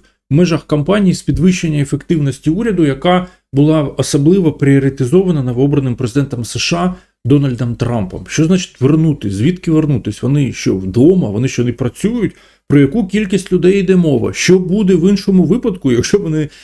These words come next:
не повернуться? Спікер Палати представників С Ш А від республіканської партії Майк Джонсон висловив підтримку планам, ініційованим мільярдером Ілоном Маском, щодо зобов'язання федеральних службовців повернутися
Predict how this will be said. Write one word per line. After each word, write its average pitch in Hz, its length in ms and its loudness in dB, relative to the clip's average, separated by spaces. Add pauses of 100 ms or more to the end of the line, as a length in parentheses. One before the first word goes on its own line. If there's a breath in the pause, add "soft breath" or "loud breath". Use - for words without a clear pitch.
(120 loud breath)
не 143 120 2
повернуться? 165 720 0 (320 loud breath)
Спікер 226 540 0
Палати 190 460 2
представників 165 680 -2
С 151 140 -4
Ш - 160 -2
А 185 120 2
від 143 140 0
республіканської 147 800 0
партії 190 500 0
Майк 143 300 0
Джонсон 202 560 0 (280 loud breath)
висловив 175 500 2
підтримку 185 640 2
планам, 185 520 2
ініційованим 147 680 0
мільярдером 135 600 0
Ілоном 123 280 -2
Маском, 175 560 -2 (200 soft breath)
щодо 156 340 2
зобов'язання 160 920 2
федеральних 135 540 -2
службовців 180 680 0
повернутися 180 1120 0